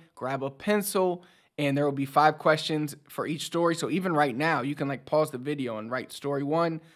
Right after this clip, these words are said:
one through five, story two, one through five, story three, one through five. So when we get to the quiz, there will be multiple choice questions, and you simply write A, B, or C, um, or D. Some of them have four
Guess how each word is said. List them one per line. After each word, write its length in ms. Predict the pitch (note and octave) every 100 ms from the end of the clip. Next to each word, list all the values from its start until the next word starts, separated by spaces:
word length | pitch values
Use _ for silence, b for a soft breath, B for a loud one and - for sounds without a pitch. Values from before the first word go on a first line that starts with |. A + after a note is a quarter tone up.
| b -
one 360 | C#3+ C#3 C3+
through 220 | C3+ C#3
five, 420 | C3 E3+ E3+ D#3+ D#3
story 300 | - A2 B2+
two, 180 | F3
one 160 | D#3 D3
through 160 | D3 C#3+
five, 300 | C#3+ C#3 -
story 240 | C3 B2+
three, 160 | B2+ C3+
one 180 | B2+ C3+
through 180 | C3 B2+
five. 340 | A#2 A2+ G#2+ b b
So 160 | - D3
when 160 | C3+ B2+
we 80 |
get 240 | C3 F#3+ G#3+
to 80 | F#3
the 100 | D#3
quiz, 640 | - G#3 F#3+ D3 C#3 - b b b -
there 120 | D3
will 60 | D3
be 120 | C#3
multiple 420 | C#3 D#3 D3 D3+
choice 320 | D3 D#3 C#3
questions, 680 | - F#3 E3+ - C3+ C3 - -
and 240 | C3+ B2+
you 80 | C3
simply 680 | B2 C3 B2 A2+ A2 A#2 - _
write 300 | C3 A#2 - _
A, 260 | C#3 C3+ C3
B, 380 | A2+ B2+ B2 A#2+
or 140 | -
C, 340 | - A#2+ G#2+ b b b b -
um, 500 | B2+ A#2 G2+ A2 -
or 160 | - C3
D. 220 | A#2+ B2+
Some 220 | B2 C#3
of 100 | C#3+
them 140 | C3 C3
have 180 | B2 C3
four 500 | C#3 C#3 C#3 B2